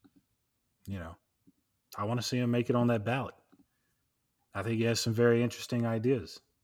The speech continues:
If you're interested in hearing more about his ideas, go listen to the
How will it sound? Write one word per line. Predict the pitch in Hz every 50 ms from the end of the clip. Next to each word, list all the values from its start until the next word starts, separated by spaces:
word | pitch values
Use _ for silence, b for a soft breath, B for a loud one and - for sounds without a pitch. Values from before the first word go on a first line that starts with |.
| - _ _ _ _ _ _ _ _ _ _ _ _ _ _ _ _ -
If | 104 98 -
you're | 110 110
interested | 120 117 - - - - 123
in | 113 107
hearing | 107 117 117 110 107
more | 110 123 151 151
about | 123 101 95 95
his | 90 87 90
ideas, | 87 87 85 87 92 101 98 -
go | - 110 107
listen | 110 110 107 - - 95 95
to | -
the | 98 95 92 87 87